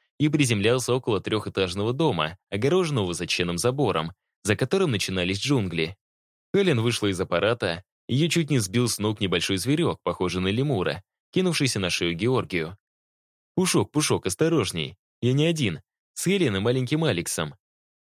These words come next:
Зверек заглянул смышлеными глазами в личико ребенка, потрогал его мизерным пальчиком, потом посмотрел на Хелен. «Хелен, это берсерк», стал объяснять Георгий, последний представитель планеты Нурия.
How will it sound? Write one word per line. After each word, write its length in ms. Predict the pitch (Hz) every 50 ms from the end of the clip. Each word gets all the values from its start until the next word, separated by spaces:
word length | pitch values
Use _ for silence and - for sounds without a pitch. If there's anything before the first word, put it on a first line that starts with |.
| _ _ _
Зверек 360 | - 95 113 139 170 208 190
заглянул 380 | 151 127 104 95 98 101 120 135
смышлеными 520 | - - 95 - - 101 110 117 113 101
глазами 440 | 95 95 95 90 85 92 98 104 104
в 60 | 92
личико 320 | 90 90 85 - - - 98
ребенка, 600 | 98 123 143 165 160 110 87 - - 82 82 98 _ _ _ _ _ _
потрогал 440 | - 127 127 175 196 196 165 156 123
его 220 | 104 98 101 120
мизерным 440 | 113 98 92 85 92 85 85 80 78
пальчиком, 600 | - - 101 123 - - 123 - 104 90 90 90 - _ _ _ _
потом 260 | - 123 - 190 196
посмотрел 520 | 190 175 131 - 104 90 - 90 90 85 90
на 100 | 107 123
Хелен. 420 | - - 151 107 82 76 71 - _ _ _ _ _ _ _ _ _ _ _ _ _ _ _ _ _ _ _ _ -
«Хелен, 320 | 190 175 104 80 73 - _ _ _ _ _ _ _ _
это 180 | 131 127 143
берсерк», 640 | 135 143 156 165 - - 190 160 101 - - - _ _ _ _ _ _ _ _ _ _ _
стал 280 | - - - 190 190 180
объяснять 440 | 131 104 95 87 - 101 92 85 92
Георгий, 580 | 110 143 151 143 110 87 - 90 80 85 - _ _ _ _ _ _ _ _
последний 420 | - 143 139 - 190 208 185 160 123
представитель 560 | - 113 92 - 98 92 104 113 110 110 95
планеты 420 | - 92 90 90 90 87 - 120
Нурия. 520 | 127 147 151 123 92 85 78 71 71 -